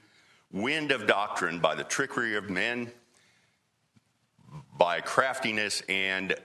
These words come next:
deceitful scheming." When you are a babe in Christ, when you are new to the gospel, newly converted out of the world, you are in a situation where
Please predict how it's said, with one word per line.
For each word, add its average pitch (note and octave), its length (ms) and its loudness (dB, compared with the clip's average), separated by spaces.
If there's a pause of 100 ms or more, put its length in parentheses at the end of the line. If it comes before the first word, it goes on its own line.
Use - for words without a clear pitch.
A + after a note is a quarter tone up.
deceitful E2+ 600 -4
scheming." E2 480 -4 (4000)
When A2 440 -2
you C#3 240 0
are A2 140 2
a F#2+ 140 0
babe C3 420 0
in G2+ 160 0
Christ, E2 640 -2 (800)
when F#2 160 -4
you G#2+ 180 0
are F2+ 140 2
new C3 420 -2
to G2+ 560 -4 (340)
the E2 120 -4
gospel, D#2+ 600 -2 (540)
newly C3 280 -2
converted A2 500 0
out F#2+ 160 2
of E2+ 100 -2
the D#2+ 60 0
world, D#2 420 -2 (1700)
you C#3 240 -2
are A2 180 2
in G2+ 140 0
a F#2 60 -2
situation G#2 880 0
where F2+ 580 -2